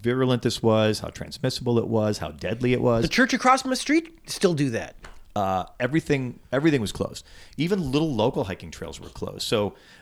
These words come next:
Speaker 1: uh, my lady, special lady friend and I are very active. We have a dog. We like to get out and hike. So initially, we're just doing, like, urban hikes,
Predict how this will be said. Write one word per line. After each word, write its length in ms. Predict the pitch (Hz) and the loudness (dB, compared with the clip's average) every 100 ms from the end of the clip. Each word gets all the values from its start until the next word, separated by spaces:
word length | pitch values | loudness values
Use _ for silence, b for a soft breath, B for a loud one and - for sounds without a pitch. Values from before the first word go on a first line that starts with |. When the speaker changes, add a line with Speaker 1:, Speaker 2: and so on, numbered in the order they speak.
| - | -2
Speaker 1:
uh, 240 | 104 95 95 | 2 4 2
my 140 | 95 | 0
lady, 280 | 95 92 101 | -2 -2 -2
special 380 | - 95 - 101 | -2 -2 0 2
lady 160 | 104 | 2
friend 180 | 98 104 | 2 0
and 80 | 101 | 2
I 60 | 104 | 2
are 60 | |
very 200 | 98 107 | 2 2
active. 380 | 98 95 - 123 | 0 -2 -2 -2
We 60 | 95 | -2
have 80 | |
a 40 | 104 | -4
dog. 300 | 90 82 101 | -2 -2 -2
We 80 | 98 | -4
like 140 | 82 | -4
to 60 | - | -6
get 100 | 82 | -6
out 120 | 80 | -6
and 80 | 104 | -2
hike. 260 | 160 135 - B B B | 0 0 -4 B B B
So 380 | - 131 113 113 | 0 6 6 6
initially, 420 | 113 151 - 165 | 4 2 4 2
we're 140 | 127 | 2
just 220 | 117 120 - | 0 -2 -2
doing, 160 | 113 | -2
like, 180 | 120 123 | 0 2
urban 300 | 120 156 95 | 2 2 0
hikes, 460 | 80 - - - | -4 -10 -8 -10